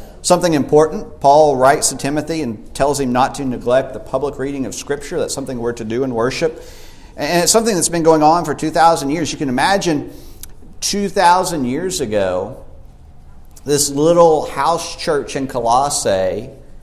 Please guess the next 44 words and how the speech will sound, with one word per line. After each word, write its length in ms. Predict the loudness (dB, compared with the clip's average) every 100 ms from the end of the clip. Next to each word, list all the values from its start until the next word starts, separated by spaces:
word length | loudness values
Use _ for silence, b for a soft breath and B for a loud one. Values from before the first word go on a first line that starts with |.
| b b
meeting 420 | -4 -2 0 0 0
on 140 | 0
a 80 | 0
Sunday 480 | -2 -2 -2 -4 -2
morning, 800 | 0 0 0 -2 -6 -10 -14 -18 b b b b
and 180 | -8 -4
somebody 720 | -2 -2 2 6 6 4 -2
gets 420 | -6 -2 -2 -2 2
up 320 | 4 2 -2
and 140 | -6
says, 340 | -2 -2 -4 B B B
"Hey, 180 | 2 2
we 160 | 2
got 200 | 0 2
a 60 | 2
letter 720 | 2 2 2 2 -2 -4 -12 -18 -18 -10
from 200 | -8 -2
Paul 340 | 0 2 0
this 260 | -2 -4 -6
week." 380 | -8 -8 -16 -20 -20 -20 -20 -20 -18 -8
A-, 40 |
and, 380 | -6 -4 -4 -4
and 100 | -2
someone 280 | -2 -2 -2
stood 300 | -2 -4 -4
before 180 | -4 -4
the 80 |
congregation 640 | -2 -2 0 -4 -6 -8 -10
and 160 | -8 -6
they 100 | -4
read 340 | 2 2 2
this 220 | -4 -4
letter. 220 | 0 0 0
And 100 | -4
so 120 | -4
we're 60 |
gonna 140 | -2 0
do 180 | 0 4
that 300 | 4 2 -2
in 100 | -4
just 280 | -4 -4
a 40 | -2
moment. 460 | 0 2 0 -2 B B B B B
Um, 500 | 0 0 0 -4